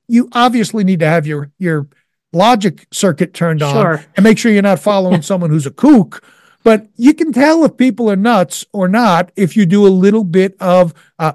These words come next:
Speaker 1: mercury flexing and evaluate the ideas. I, again, you have to be ca-, careful of who, whose information you consume,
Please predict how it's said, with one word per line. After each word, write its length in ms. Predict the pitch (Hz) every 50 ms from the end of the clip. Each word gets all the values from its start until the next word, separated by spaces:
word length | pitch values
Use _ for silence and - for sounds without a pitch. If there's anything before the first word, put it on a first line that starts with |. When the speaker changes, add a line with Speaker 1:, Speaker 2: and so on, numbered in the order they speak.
| _ -
Speaker 1:
mercury 540 | 143 151 185 226 233 233 - 220 196 185 160
flexing 540 | - - 170 151 143 - - - 175 170 - -
and 140 | 202 185 180
evaluate 520 | 185 165 170 180 202 214 202 180 175 165
the 140 | - 175 156
ideas. 480 | 147 139 135 120 131 123 127 139 165 - _ - - _ _ _ _ _ -
I, 120 | 247 233 - -
again, 380 | - 233 202 339 311 220 156 156
you 60 | 165
have 160 | 196 233 -
to 80 | 226 196
be 160 | 190 208 190
ca-, 260 | - - 214 196 180
careful 400 | - - - 240 240 - - 196
of 160 | 160 143 - -
who, 380 | 262 269 269 262 254 262 269 _ _ _ _ _ _ _ _ -
whose 220 | 214 240 262 214
information 500 | 220 208 - 202 202 185 175 - 185 175
you 100 | 160 156
consume, 720 | 143 - 165 147 - - - 311 330 294 208 156 156 185